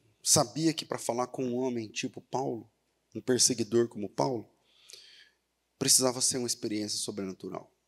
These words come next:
Não sei se alguém entregando um panfleto pro Paulo ia resolver. Então Jesus escolhe essa abordagem. Jesus escolhe es-, esse jeito de chegar, de acessar o apóstolo Paulo,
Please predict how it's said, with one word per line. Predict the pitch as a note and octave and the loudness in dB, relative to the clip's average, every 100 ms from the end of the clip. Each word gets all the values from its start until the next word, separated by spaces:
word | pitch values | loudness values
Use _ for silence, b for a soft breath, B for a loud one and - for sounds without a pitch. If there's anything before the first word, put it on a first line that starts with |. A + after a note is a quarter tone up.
| _ _ _ _ _ _ _ _ _ _ _ _ _ _ - - - | _ _ _ _ _ _ _ _ _ _ _ _ _ _ -20 -20 -16
Não | C#3+ D3+ | -6 0
sei | - C#3+ | 4 6
se | - | 6
alguém | A#2+ A2+ B2 | 4 2 -2
entregando | B2 A#2+ A#2+ B2 | -2 -2 0 -2
um | |
panfleto | A#2+ C3+ A#2 - C3 C3 B2+ A#2 | 2 2 2 2 4 4 2 -6
pro | G#2+ | -8
Paulo | - A2 A#2+ B2+ A#2+ - - | -2 2 4 2 -2 -12 -2
ia | A#2 | 0
resolver. | A#2 A2 A#2+ G#2+ A2 - _ _ _ _ _ _ _ - _ _ _ B B B - | 2 0 -2 -2 -4 -6 _ _ _ _ _ _ _ -20 _ _ _ B B B -8
Então | A2+ C#3 C#3+ | 2 6 6
Jesus | C#3+ C3 C3 B2+ | 6 2 -2 -2
escolhe | C3+ - A#2+ A2+ | -2 0 0 2
essa | A2+ A2 - A2+ | 0 0 -2 -4
abordagem. | G#2+ A2+ G#2 F#2 - - _ _ _ _ _ _ B B B B | -4 -2 0 -2 -6 -12 _ _ _ _ _ _ B B B B
Jesus | G#2 A#2+ A#2+ C#3+ | 4 4 4 2
escolhe | C3 - - B2+ B2 | 2 2 4 2 2
es-, | A#2+ - - | 2 0 2
esse | A#2+ D3+ | 2 2
jeito | B2 - B2+ D#3 D3 C#3+ | 2 2 2 2 -2 -4
de | - | 2
chegar, | - C3+ G#2 G#2+ G#2+ | 4 4 0 -4 -4
de | A2 | 0
acessar | C3 - D#3+ C3+ - B2 C3 B2+ - - | 4 6 6 6 4 4 0 -4 -14 -2
o | A#2 | -2
apóstolo | - - G2+ - A#2 | -2 -4 -4 -4 -4
Paulo, | - A#2 - | 0 0 0